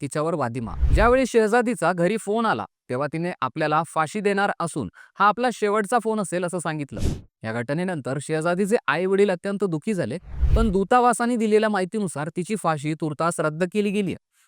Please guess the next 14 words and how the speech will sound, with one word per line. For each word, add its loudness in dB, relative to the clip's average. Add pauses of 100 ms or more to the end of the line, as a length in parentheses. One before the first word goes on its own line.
(100)
तिचे -4
वडील 2
शब्बीर 0
खान 0 (280)
यांनी 0
भारत 2
सरकारकडे 2
आपल्या -2
मुलीला 0
वाचवण्यासाठी -2
हस्तक्षेप -4
करण्याची -2
विनंती -4
केली. -6